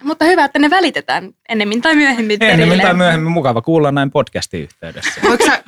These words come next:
Speaker 3: voitko sä kuitenkin tässä kohtaa nyt kertoa meidän kuulijoille, että mitä suihkusaippua sä käytät?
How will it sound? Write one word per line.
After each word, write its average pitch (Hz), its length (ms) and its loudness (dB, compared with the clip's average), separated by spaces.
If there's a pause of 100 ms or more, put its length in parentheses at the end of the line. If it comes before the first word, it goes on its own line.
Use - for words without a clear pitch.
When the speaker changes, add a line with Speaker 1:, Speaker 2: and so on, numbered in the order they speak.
Speaker 3:
voitko 294 160 2
sä 330 80 0
kuitenkin 302 340 2
tässä 349 320 0
kohtaa 214 340 -2
nyt 208 160 -2
kertoa 226 420 0
meidän 190 380 0 (200)
kuulijoille, 175 640 2
että 175 160 -8
mitä 269 260 2
suihkusaippua 220 680 0
sä 254 100 -2
käytät? 247 500 -2